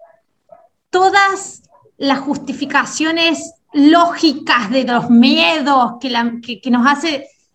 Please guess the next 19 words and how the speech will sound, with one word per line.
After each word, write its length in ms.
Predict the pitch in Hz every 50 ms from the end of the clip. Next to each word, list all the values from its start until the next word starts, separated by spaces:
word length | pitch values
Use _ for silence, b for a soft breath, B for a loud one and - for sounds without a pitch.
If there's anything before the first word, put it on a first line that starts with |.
| _ 294
ese 220 | 294 - 302 302
jueguito 400 | 302 294 254 262 277 - 311 302
de 60 | 277
la 100 | 269 247
mente 360 | 247 277 294 285 277 269 269
que 320 | 269 262 247 240 226 233 B B B B B
no 380 | 277 294 403 440 453 453 453 440
es 180 | 440 381 -
por 160 | - 403 349 359
ahora, 220 | 330 339 359 349
es 60 | 349
por 120 | - 349 320
la 80 | 294
salud, 380 | - - 269 254 262 269 269 277
no 560 | 339 381 427 466 453 453 453 440 427 415 392
es 180 | 381 359 - -
por 160 | 349 311 269
esto, 180 | 277 269 285
no 140 | 294 349 415